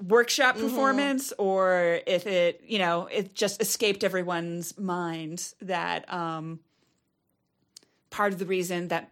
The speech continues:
Speaker 1: Ivy got the role was she was so good at doing the Marilyn voice and the Marilyn walk and everything else.
Speaker 2: Mm-hmm.
Speaker 1: And then we don't see her do any of that.
Speaker 2: Yeah.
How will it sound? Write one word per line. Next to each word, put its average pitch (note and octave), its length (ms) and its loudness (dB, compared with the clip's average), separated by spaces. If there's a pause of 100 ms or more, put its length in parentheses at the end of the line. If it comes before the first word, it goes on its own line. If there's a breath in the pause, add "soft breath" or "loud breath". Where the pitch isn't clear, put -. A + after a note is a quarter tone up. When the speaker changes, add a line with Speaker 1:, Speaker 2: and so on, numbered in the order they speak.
(140)
Speaker 1:
Ivy F3+ 260 0
got E3+ 220 0
the F3 60 -6
role E3+ 400 2
was D#3+ 140 -2
she F#3 160 -6
was E3 140 -6
so F3 160 -2
good E3 320 -2
at D#3 260 -4 (360 soft breath)
doing A3 220 -4
the G#3 80 -4
Marilyn A3+ 400 -6
voice A#3+ 380 -2
and F#3 100 -6
the F#3+ 40 -6
Marilyn A#3 380 -6
walk A3 400 2
and F3+ 140 -4
everything G#3 340 -4
else. B3 260 2
Speaker 2:
Mm-hmm. A3 360 -4
Speaker 1:
And G3 100 2
then F#3 380 2
we G3 80 0
don't G#3 160 4
see E4+ 120 0
her A#3 100 6
do A3 100 8
any C#4 180 6
of E3 80 0
that. D#3 380 -6
Speaker 2:
Yeah. F#3 180 -4